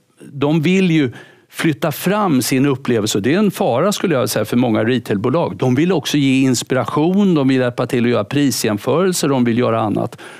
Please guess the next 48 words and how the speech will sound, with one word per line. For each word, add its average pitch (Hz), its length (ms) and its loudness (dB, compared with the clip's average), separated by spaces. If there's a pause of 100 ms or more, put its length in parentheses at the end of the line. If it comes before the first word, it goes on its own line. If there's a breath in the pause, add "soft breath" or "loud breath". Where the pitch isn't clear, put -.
(160 loud breath)
Och 127 140 -2
det 113 420 0 (640 loud breath)
borde 139 380 0
ju 139 60 4
också - 260 -2
företagen 165 640 0
säga. - 240 -2
Hur 170 200 2
kan 170 200 -2
vi 143 100 0
komma 143 280 0
in 127 140 2
tidigare 123 520 0
i 117 60 0
köpprocessen 123 920 -2
än 120 140 0
att 120 280 -2 (300 loud breath)
nu 135 180 2
ska 131 140 -2
jag 127 80 0
köpa - 300 -2
ett 120 80 -4
par 123 100 0
byxor 131 500 -2
och 107 80 0
så 143 80 0
går 143 160 0
jag 127 80 0
in 120 120 2
och 117 80 0
så - 120 -2
tittar 135 320 -2
jag 131 100 -4
på 143 100 -2
bilder 127 340 0
på 110 160 -6
fem 110 240 -4
par 110 120 -4
byxor 107 340 -2
så 107 140 -2
väljer 107 280 0
jag 107 60 0
dem 104 300 0
och, 113 460 0
och - 120 -6
klickar 113 280 -2
hem 156 260 0
dem. - 160 -4